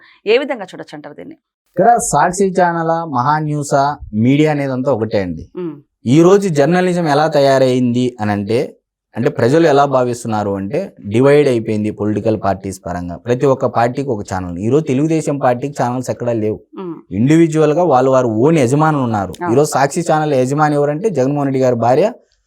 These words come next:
Speaker 2: ధర్మపత్ని భారతిరెడ్డి గారు అని చెప్పేసి అందరికీ తెలుసు.
Speaker 1: మ్మ్.
Speaker 2: ఈరోజు చంద్రబాబు నాయుడు గారికి కానీ
Speaker 1: మ్మ్.
Speaker 2: నారా లోకేష్ గారు కానీ ఎక్కడైనా ఛానల్ ఉందని మీరు నిరూపించగలుగుతారా?
Speaker 1: మ్మ్. మ్మ్.
Speaker 2: దానికి వీళ్ళు ఏం చేశారు? ఉన్నటువంటి ఛానల్స్ ని కాస్త
Speaker 1: మ్మ్.
Speaker 2: చంద్రబాబు నాయుడు గారికి ఆపాదిస్తూ పచ్చ ఛానల్ గా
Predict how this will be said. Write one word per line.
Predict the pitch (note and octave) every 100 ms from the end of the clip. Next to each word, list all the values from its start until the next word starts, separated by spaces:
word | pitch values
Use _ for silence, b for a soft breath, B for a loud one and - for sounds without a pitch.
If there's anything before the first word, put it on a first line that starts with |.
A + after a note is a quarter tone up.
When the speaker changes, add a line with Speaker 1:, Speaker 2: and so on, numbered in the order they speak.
| _ _
Speaker 2:
ధర్మపత్ని | G2 C3+ D#3+ D#3 D3+ F#3 E3+ D#3
భారతిరెడ్డి | C#3+ D3+ E3+ E3 D#3
గారు | D3+ D3
అని | D3
చెప్పేసి | C#3 C#3 C#3 F#3 D#3+
అందరికీ | D#3+ F#3 G3 F#3
తెలుసు. | D3+ B2 F#2+ F#2 -
Speaker 1:
మ్మ్. | F3 D3+
Speaker 2:
ఈరోజు | D#3+ F#3 E3
చంద్రబాబు | F3 F#3 F3+ F3
నాయుడు | E3 D#3
గారికి | D3 C3
కానీ | C3 C3+ G3+ G3+ -
Speaker 1:
మ్మ్. | F3+ D#3 D3
Speaker 2:
నారా | D3 E3
లోకేష్ | D#3+ F3 F3+ D#3+
గారు | D3+ C#3
కానీ | B2+ B2 G3+
ఎక్కడైనా | C#3 D#3+ D3 C#3+
ఛానల్ | F#3+ C3+ C3 C#3 C3
ఉందని | B2 C3
మీరు | F3+ C3
నిరూపించగలుగుతారా? | A#2 A#2 A#2 A2+ G#2 G2+ F#2+ F#2 F2+ F#2 F3+ -
Speaker 1:
మ్మ్. | F3+ D#3 -
మ్మ్. | E3+ D#3
Speaker 2:
దానికి | D3 G3 A3
వీళ్ళు | G3 E3
ఏం | F3 F#3+
చేశారు? | F3+ E3 D#3 D3+
ఉన్నటువంటి | C#3 C#3+ F#3 F#3 F3 D#3+ C#3+
ఛానల్స్ | C3 D3+ D3
ని | C#3 B2+
కాస్త | A2 C3 F#3
Speaker 1:
మ్మ్. | A3+ - F3+ D#3+
Speaker 2:
చంద్రబాబు | B2+ F3 G3 F#3
నాయుడు | F3+ E3
గారికి | D3 C3 G#2
ఆపాదిస్తూ | A#2 C#3 C3 A#2+ - E3+ A#2+ A2+
పచ్చ | B2+ - F3
ఛానల్ | D#3+ C#3+ B2+
గా | E3